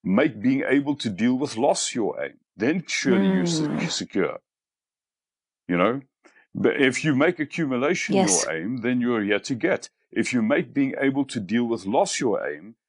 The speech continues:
Speaker 1: you are making yourself comfortable with giving, because one of the, the many synonyms of giving is losing, is giving up, is handing over.
Speaker 2: You, uh,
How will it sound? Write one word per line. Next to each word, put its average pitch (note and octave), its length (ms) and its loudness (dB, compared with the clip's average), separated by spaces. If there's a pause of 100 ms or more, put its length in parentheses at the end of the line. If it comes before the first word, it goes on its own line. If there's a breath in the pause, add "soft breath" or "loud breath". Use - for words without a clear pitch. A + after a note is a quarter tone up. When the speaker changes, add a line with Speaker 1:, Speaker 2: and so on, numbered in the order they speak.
(140)
Speaker 1:
you A2 120 2
are A#2+ 60 2
making C#3+ 340 0
yourself D3 400 -2
comfortable C#3 500 -2
with C#3 260 -6
giving, D3+ 380 -2
because G#2+ 320 -4
one C3 200 0
of C3 120 -2
the, A#2+ 240 0 (300)
the G2+ 120 0
many B2+ 540 0
synonyms A#2+ 720 0
of D#2+ 160 -6
giving G#2+ 400 2
is A#2+ 240 0
losing, C#3+ 480 0 (340)
is G#2 180 0
giving A2+ 320 2
up, - 280 0 (240)
is C#3+ 160 -2
handing B2 400 0
over. C3+ 440 -2
Speaker 2:
You, G3 640 2
uh, G3+ 340 2